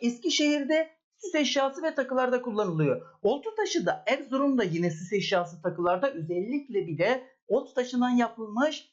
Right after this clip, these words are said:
tesbihler var meşhur değil mi? Buradaki sıkıntı şu. Ya oltu muydu Eskişehir'de, lüle miydi Eskişehir'de? Bu karıştırılıyor. Hemen bunu karıştırmamak için şöyle bir kodlama yapıyoruz. Lüle saçlı birisi gelsin,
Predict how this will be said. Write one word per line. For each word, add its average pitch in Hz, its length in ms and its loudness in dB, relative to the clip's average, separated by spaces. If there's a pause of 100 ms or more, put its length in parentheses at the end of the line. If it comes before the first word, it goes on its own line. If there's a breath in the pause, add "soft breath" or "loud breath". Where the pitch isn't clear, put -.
(140)
tesbihler 165 560 0
var 151 180 2
meşhur 139 420 -8
değil 262 100 0
mi? - 300 -4
Buradaki 359 400 -2
sıkıntı 359 400 0
şu. - 380 0 (240)
Ya 247 220 2
oltu 170 360 -2
muydu 349 320 0
Eskişehir'de, 285 760 2
lüle 196 320 2
miydi 285 240 0
Eskişehir'de? 269 600 0
Bu 339 100 2
karıştırılıyor. 160 720 0 (200 loud breath)
Hemen 349 300 -2
bunu 320 140 -6
karıştırmamak 294 560 0
için 339 180 -4
şöyle 269 400 0
bir 247 80 2
kodlama 185 380 2
yapıyoruz. 196 400 2 (320 soft breath)
Lüle 262 240 4
saçlı 185 380 -4
birisi 156 300 2
gelsin, 240 580 0